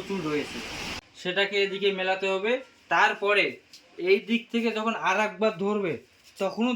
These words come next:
দেখবে যে একটু বেশি থাকবে না, এক আধটা কিন্তু এমন থেকে যাবে যে সেটা এখনো পর্যন্ত কাটা পড়েনি, সেটাও তখন এই দিক থেকে ধরে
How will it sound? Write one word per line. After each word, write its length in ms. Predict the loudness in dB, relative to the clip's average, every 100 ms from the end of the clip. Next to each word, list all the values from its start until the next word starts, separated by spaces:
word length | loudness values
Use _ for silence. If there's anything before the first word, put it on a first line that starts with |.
| 0
দেখবে 240 | -2 -4 -2
যে 60 | -2 0 0
একটু 340 | -4 -8 -4 -2 -2 -8 -4
বেশি 180 | -4 -4 -4
থাকবে 240 | -4 -2 -2
না, 60 | -2 -8 _ _ _
এক 240 | -4 -2 -2 -4
আধটা 240 | -6 -6 -2
কিন্তু 220 | -2 -2 -2 -2
এমন 140 | -4 -6
থেকে 160 | -4 -2 0
যাবে 160 | -2 -2 -4 -4
যে 80 | -4 -6 -12 -16
সেটা 180 | -6 -4 -2
এখনো 180 | -4 -8
পর্যন্ত 240 | -8 -6 -6
কাটা 180 | -4 -6 -6
পড়েনি, 280 | -6 -6 -10 -14 -20 -20 _ -14
সেটাও 300 | -8 -2 -2 -2
তখন 180 | -4 -2 -2
এই 100 | -2 -2
দিক 100 | -6 -6
থেকে 180 | -4 -4 -4
ধরে 180 | -2